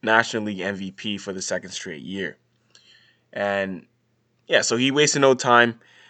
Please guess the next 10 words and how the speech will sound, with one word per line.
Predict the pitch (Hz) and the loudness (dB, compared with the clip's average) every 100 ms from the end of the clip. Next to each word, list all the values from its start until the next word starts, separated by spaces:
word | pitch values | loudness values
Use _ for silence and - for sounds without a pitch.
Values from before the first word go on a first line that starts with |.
| _ _ - | _ _ -6
uh, | 104 107 101 82 | 2 4 4 0
you | 110 | 0
know, | 104 | -2
letting | 98 110 123 | 0 4 4
people | 123 123 117 | 4 -2 0
know | 110 107 | 4 4
he | 107 110 | 2 -2
is | 107 - - _ _ | -6 -8 -16 _ _
for | _ - 110 | _ -2 0
real, | 98 | 0